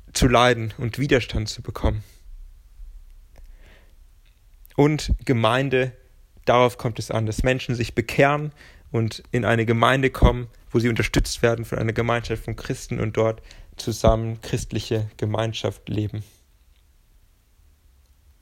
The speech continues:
Ich hoffe, dieser kleine Überblick hilft dir, diese Kapitel besser zu verstehen und auch selbst an, diese Sachen anzueignen, dass sie dir tiefer ins Herz rutschen und in dein Leben so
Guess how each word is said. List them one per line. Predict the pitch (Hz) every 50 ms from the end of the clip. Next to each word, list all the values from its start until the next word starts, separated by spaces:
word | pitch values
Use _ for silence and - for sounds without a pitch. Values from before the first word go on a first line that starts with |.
| _ _ - - - - - -
Ich | - -
hoffe, | 147 143 160 156 151 135
dieser | 127 127 127 131 123 117
kleine | - - 127 131 135
Überblick | - 139 139 139 131 - 131 - -
hilft | - - - 147 160 - - -
dir, | 147 147 143 139 131 - - - - - - - - _ - -
diese | 127 117 110 117 117 117 -
Kapitel | - - 120 120 - - 156 - - 151 139
besser | 117 - 135 135 - 127 123
zu | - - -
verstehen | - - 113 - - - - 127 - 147 156 156 - - - - - - -
und | 123 123 -
auch | 123 127 127 127 - - - - - - - - - - -
selbst | - - 135 131 135 131 - - - - - -
an, | 127 131 151 143 - - -
diese | 131 120 120 113
Sachen | 127 123 - - 131 - - _
anzueignen, | - 127 139 131 - - - 120 - - 113 113 113 113 117 110 113 110 - - - - - - - -
dass | - 110 -
sie | - 123 120 117 113 - - _
dir | - 120 120 120 110
tiefer | - - - - 135 120
ins | 120 - -
Herz | - 143 143 143 - - - -
rutschen | 135 - - - 120
und | 117 117 - -
in | 117 110
dein | 117 113
Leben | 113 110 117 120 117 117 120 113
so | 110 113 113 113 110